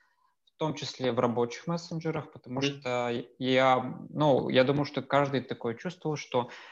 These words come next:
Speaker 1: вы, день прошёл, а вы ничего не сделали, но вроде вы ж работали реально, а, а потом вы думаете: «Блин, а чё я делал?» А, ну, оказывается, вы переписывались в мессенджерах, отвечали на все вопросы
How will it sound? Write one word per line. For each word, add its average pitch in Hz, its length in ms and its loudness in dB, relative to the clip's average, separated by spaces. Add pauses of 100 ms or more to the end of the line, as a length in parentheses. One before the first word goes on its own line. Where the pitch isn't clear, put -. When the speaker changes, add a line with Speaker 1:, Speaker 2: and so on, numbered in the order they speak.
(500)
Speaker 1:
вы, 143 680 6
день 156 280 6
прошёл, 180 760 6
а 127 100 6
вы 139 140 8
ничего 135 300 4
не 127 60 6
сделали, 151 540 8
но 123 180 6
вроде 131 280 6
вы 127 160 6
ж - 160 -6
работали 127 540 4
реально, 127 560 8
а, 123 460 4
а 123 40 2
потом 127 360 2
вы 123 80 2
думаете: 135 360 4
«Блин, 120 180 0
а 117 80 -2
чё 139 200 -2
я 135 60 0
делал?» 143 400 4 (460)
А, 120 280 -2
ну, 127 280 2 (100)
оказывается, 135 680 2
вы 120 160 0
переписывались - 680 -10
в - 40 -8
мессенджерах, 127 540 -4
отвечали - 420 -8
на 117 120 -6
все - 200 -12
вопросы 117 600 -6